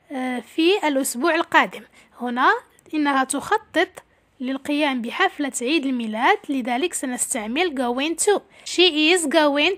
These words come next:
to have a birthday party next week. She بين قوسين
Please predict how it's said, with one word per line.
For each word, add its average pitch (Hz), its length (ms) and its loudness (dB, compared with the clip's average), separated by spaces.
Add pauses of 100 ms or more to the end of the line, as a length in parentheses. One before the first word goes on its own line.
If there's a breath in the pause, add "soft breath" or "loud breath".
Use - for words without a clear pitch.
to 302 80 0
have 254 320 6 (100)
a 277 80 4
birthday 302 800 2
party 277 680 4
next 311 420 -2
week. 381 380 2 (380 soft breath)
She 339 460 2
بين 330 220 4
قوسين 254 760 -2